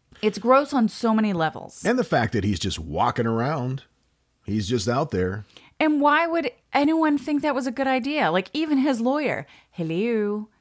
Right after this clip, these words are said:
Speaker 1: I mean, you're obviously good at lawyering. Maybe he wants lawyer skills.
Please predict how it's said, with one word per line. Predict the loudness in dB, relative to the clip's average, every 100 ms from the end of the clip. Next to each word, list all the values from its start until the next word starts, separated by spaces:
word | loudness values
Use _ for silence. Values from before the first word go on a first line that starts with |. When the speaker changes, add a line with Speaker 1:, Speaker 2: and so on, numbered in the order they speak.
| _
Speaker 1:
I | 0
mean, | 2
you're | 2 4
obviously | 4 4 2 0 -2
good | 0 0
at | 2
lawyering. | 2 4 2 0 0
Maybe | 0 0 0
he | 2
wants | 2 2 0
lawyer | 2 2 2 -2
skills. | -2 -4 -4 -6